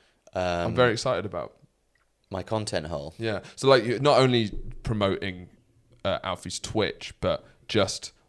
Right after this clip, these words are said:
Speaker 2: more of a watch this space, isn't
Speaker 1: Watch
Speaker 2: it?
Speaker 1: this space.
Speaker 2: You got
Speaker 1: By the
Speaker 2: anything
Speaker 1: time
Speaker 2: to,
Speaker 1: this
Speaker 2: you got
Speaker 1: comes out
Speaker 2: anything to plug? Watch this space. I think
Speaker 1: Yeah.
Speaker 2: that's a good way to plug.
Speaker 1: I'm just a very, I've got some really exciting projects coming up.
Speaker 2: <laughs> Yeah.
Speaker 1: Banjo,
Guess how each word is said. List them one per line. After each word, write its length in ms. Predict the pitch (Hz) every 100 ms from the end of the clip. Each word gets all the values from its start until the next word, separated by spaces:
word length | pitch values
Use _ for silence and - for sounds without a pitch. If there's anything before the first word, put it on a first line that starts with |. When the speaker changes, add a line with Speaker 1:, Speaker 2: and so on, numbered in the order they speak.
| _ -
Speaker 2:
more 280 | 120 120 113
of 80 | 104
a 60 |
watch 360 | 101 110 98 -
this 140 | 101
space, 500 | - - 110 87 -
isn't 160 | 98 98
Speaker 1:
Watch 220 | 123 131
Speaker 2:
it? 40 | -
Speaker 1:
this 200 | 123 -
space. 720 | - 101 117 123 117 101 95
Speaker 2:
You 140 | 120 127
got 140 | 135
Speaker 1:
By 60 | 139
the 40 |
Speaker 2:
anything 120 | 135 139
Speaker 1:
time 160 | 208
Speaker 2:
to, 60 | 196
Speaker 1:
this 160 | 202 202
Speaker 2:
you 100 | 165
got 80 | 185
Speaker 1:
comes 40 |
out 60 | 180
Speaker 2:
anything 200 | 175 196
to 100 | 190
plug? 440 | 214 143 120 139 156 - - -
Watch 360 | - 117 - -
this 180 | - -
space. 460 | - 76 64 - 110
I 40 |
think 100 | 104
Speaker 1:
Yeah. 140 | 104
Speaker 2:
that's 180 | 135 127
a 40 | 127
good 160 | 127
way 140 | 113 104
to 120 | 107
plug. 180 | - 104
Speaker 1:
I'm 60 |
just 160 | 151 -
a 20 |
very, 340 | 139 143 117 123
I've 100 | 117
got 120 | 107
some 140 | -
really 140 | 113 104
exciting 440 | - - 101 -
projects 400 | 87 90 - -
coming 200 | - 82 403
up. 60 | -
Speaker 2:
<laughs> 20 |
Yeah. 600 | - 277 - 254 226 - - - - - _ - _ _ - - -
Speaker 1:
Banjo, 640 | 98 95 92 95 90 87